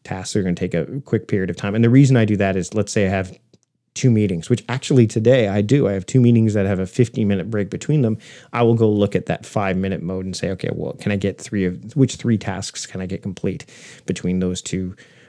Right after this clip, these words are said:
those two areas as opposed to jumping into email or ch-, doing something different?" Okay, so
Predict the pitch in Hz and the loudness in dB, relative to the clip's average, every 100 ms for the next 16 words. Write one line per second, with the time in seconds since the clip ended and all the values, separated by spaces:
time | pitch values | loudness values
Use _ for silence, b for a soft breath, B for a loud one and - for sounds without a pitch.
0 | _ 113 110 - - 117 - 107 101 92 | _ 4 4 2 0 0 2 2 2 0
1 | 95 87 95 92 87 95 85 90 87 78 | -2 -4 -6 -6 -4 -4 -4 -6 -6 -6
2 | 98 92 92 90 87 - _ _ _ - | -6 -4 -4 -4 -6 -12 _ _ _ -8
3 | 107 95 92 80 80 76 - - - b | -6 -4 -6 -8 -8 -10 -10 -14 -18 b
4 | b b b - 110 117 - - 107 | b b b -4 0 0 0 2 2